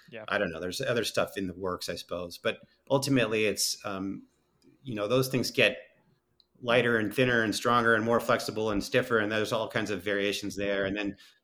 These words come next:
Speaker 2: of course, the whole range gamut of changes in, in materials.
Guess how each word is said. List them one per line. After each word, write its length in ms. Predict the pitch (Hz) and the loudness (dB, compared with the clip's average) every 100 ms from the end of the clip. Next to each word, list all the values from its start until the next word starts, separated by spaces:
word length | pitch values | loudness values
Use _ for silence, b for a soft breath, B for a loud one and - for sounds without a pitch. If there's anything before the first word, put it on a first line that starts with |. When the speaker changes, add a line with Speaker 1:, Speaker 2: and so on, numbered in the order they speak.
| _ | _
Speaker 2:
of 120 | 104 | -16
course, 300 | - 101 - | -4 -4 -4
the 160 | - 98 | -12 -12
whole 360 | 104 95 92 _ _ | -8 -6 -8 _ _
range 360 | 107 95 95 - | -12 -10 -10 -10
gamut 340 | 95 92 90 | -6 -6 -6
of 100 | 85 - - - _ | -8 -12 -20 -20 _
changes 340 | - 90 85 | -10 -10 -10
in, 120 | 85 78 _ | -14 -16 _
in 120 | 98 | -14
materials. 760 | 87 - 92 90 85 85 - | -12 -12 -10 -8 -6 -8 -12